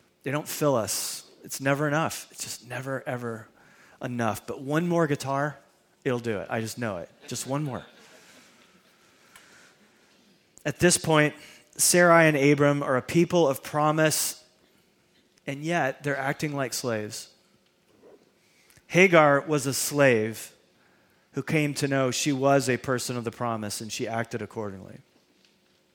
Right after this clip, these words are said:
Thank God for Hagar. Abram and Sarai are seen and heard by the living God, and yet are acting like they're unseen and unheard.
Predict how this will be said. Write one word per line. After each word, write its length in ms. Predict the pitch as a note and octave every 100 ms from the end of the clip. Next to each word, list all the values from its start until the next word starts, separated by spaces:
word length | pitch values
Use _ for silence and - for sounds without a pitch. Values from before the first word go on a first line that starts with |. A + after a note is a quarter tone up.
| _
Thank 200 | C#3+ D3
God 220 | D3+ C#3
for 120 | -
Hagar. 440 | B2 A2+ G2+ F#2+ G#2+ _ _ _ _ _ _ _ _ _ - - -
Abram 420 | F3+ G#3 G#3 F3+ E3+
and 340 | E3 D3+ C3+ - -
Sarai 720 | - - G3+ G3 F3 C#3+ C3+
are 200 | B2 C#3+
seen 720 | C#3 - G3 G#3+ G#3 E3+ C3+
and 220 | B2+ D3+ C#3
heard 400 | D3 G3+ G3+ D3+
by 160 | C#3+
the 100 | C#3+
living 360 | C#3+ E3+ F3 D#3
God, 520 | D3+ C#3+ A#2+ A#2 A#2
and 140 | D3 D3
yet 220 | D3 E3
are 120 | D#3+ D#3
acting 500 | E3+ F3+ F#3 D#3+ C#3+
like 220 | C3+ -
they're 160 | C3 C3
unseen 580 | D3 D3+ - D#3 C3
and 120 | A2 A2
unheard. 540 | B2 A2+ C3 F#2 E2+